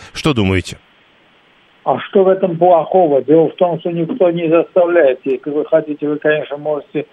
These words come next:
Speaker 2: пойти в кассу, встать в очередь и получить наличными.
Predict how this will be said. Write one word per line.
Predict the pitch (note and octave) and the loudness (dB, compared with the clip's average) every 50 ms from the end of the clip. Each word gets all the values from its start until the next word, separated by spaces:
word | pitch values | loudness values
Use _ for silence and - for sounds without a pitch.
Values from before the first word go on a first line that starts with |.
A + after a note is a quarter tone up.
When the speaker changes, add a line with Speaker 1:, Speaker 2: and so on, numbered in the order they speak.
| _ _ _ _ _ | _ _ _ _ _
Speaker 2:
пойти | - E3 D#3 D3+ D3+ - E3 | 0 2 2 2 0 -2 -4
в | E3 - | -4 -4
кассу, | - - E3+ D#3 C#3 - - D#3+ | -2 0 2 2 2 0 -4 -8
встать | F3 - F3 D3+ C3+ - - | -4 0 2 2 2 0 0
в | C3+ | 0
очередь | D3+ D#3 D3 - - D3+ C#3+ C#3 - - | 2 2 2 0 -4 -6 -8 -8 -10 -14
и | |
получить | - _ D3+ D3 D3 D3 C#3 - D3 C#3+ - - | -6 _ -2 0 0 -2 -4 -6 -10 -8 -2 -2
наличными. | D#3 D#3+ F3+ A3 A3 - - - D3 C#3+ C3 B2+ A#2+ A#2 - | 0 0 0 -2 -6 -6 -10 -10 -10 -10 -8 -8 -10 -10 -12